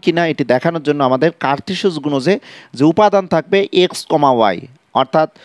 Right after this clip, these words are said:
ডোমেন রেঞ্জ আকারে কিন্তু ফার্স্ট ব্র্যাকেট দিয়ে কিন্তু আমাদের উপাদানটাকে এখানে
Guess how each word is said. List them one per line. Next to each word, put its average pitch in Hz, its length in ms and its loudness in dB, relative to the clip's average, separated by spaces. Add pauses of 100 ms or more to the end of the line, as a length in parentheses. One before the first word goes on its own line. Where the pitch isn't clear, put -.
(880)
ডোমেন 208 300 2 (140)
রেঞ্জ 120 260 2 (440)
আকারে 165 320 -2
কিন্তু 156 260 0 (280)
ফার্স্ট 156 320 0
ব্র্যাকেট 175 340 2
দিয়ে 160 160 0
কিন্তু 139 220 -2
আমাদের 135 280 0
উপাদানটাকে 123 500 -2 (160)
এখানে 127 180 -6